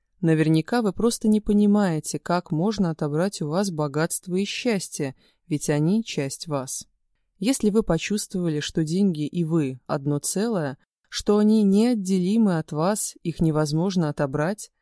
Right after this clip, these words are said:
значит, работа проведена хорошо. Ведь истинные ценности нельзя отнять у человека, они внутри него и всегда там были. Если же при мысли, что у вас это отберут,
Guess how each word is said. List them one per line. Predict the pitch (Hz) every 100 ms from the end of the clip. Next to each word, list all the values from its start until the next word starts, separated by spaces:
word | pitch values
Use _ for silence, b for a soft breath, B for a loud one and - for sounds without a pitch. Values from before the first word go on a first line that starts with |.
| _ _
значит, | 165 147 175 - 247
работа | 190 139 143 185
проведена | 208 208 196 165 143 135
хорошо. | - 156 175 - 135 135 _ _ _ _ _ _ _
Ведь | 165 160 -
истинные | 185 208 - 175 151
ценности | 147 - 226 220 170 -
нельзя | 147 180 214 156 156
отнять | 196 202 156 160
у | 170
человека, | - 156 156 151 143 - 127 _ _ _ _
они | 185 190 190
внутри | 180 175 - 175
него | 202 180 151 160 208 -
и |
всегда | 208 - 170 147 143
там | 139 151 156
были. | 175 185 135 139 _ _ _ _ _ _ _ _ -
Если | 175 214 202
же | 175
при | 160 165
мысли, | 160 208 - 156
что | - 165
у | 165
вас | 185 185
это | 165 160
отберут, | 147 151 180 170 143